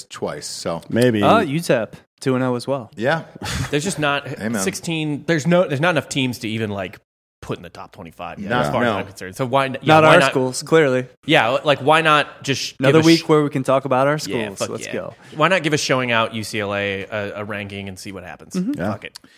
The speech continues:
Speaker 1: Uh, Alabama against Miami. This was an utter fucking blowout. Ama-, Alabama just keeps reloading. Uh, Bryce Young looked great.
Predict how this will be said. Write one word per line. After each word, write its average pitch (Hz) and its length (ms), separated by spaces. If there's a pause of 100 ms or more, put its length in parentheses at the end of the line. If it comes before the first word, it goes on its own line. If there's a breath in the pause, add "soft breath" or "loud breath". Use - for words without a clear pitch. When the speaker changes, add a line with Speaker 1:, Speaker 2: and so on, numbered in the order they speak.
(200 soft breath)
Speaker 1:
Uh, 139 380
Alabama 165 420
against 156 300
Miami. 131 440
This 120 180
was 123 140
an 123 180
utter 127 260
fucking 120 460
blowout. 101 680
Ama-, 107 320
Alabama 101 520
just 87 240
keeps - 260
reloading. 98 600
Uh, 92 240
Bryce 143 320
Young 160 160
looked 143 140
great. 131 240